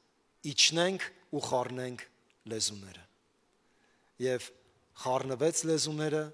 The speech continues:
այդ տեղը կոչվեց Բաբելոն խառնակցություն, և մարդիկ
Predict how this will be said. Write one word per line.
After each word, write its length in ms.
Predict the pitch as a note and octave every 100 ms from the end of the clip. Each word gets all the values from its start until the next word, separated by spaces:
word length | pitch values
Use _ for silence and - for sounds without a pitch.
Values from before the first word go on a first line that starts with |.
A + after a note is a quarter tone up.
| - _ _ _ _ C3
այդ 220 | C#3+ -
տեղը 260 | D3 C#3
կոչվեց 520 | - C3 - C3+ B2+ G2
Բաբելոն 640 | B2+ A#2+ A#2 A2+ C#3+ D#3 D3+ _
խառնակցություն, 880 | D3 C3+ C#3+ C3+ - B2+ C#3+ C#3 D#3+ _ _ - - - -
և 420 | - C3 E3 D#3 - - - -
մարդիկ 720 | C#3 D3+ D3 - - A3 G3+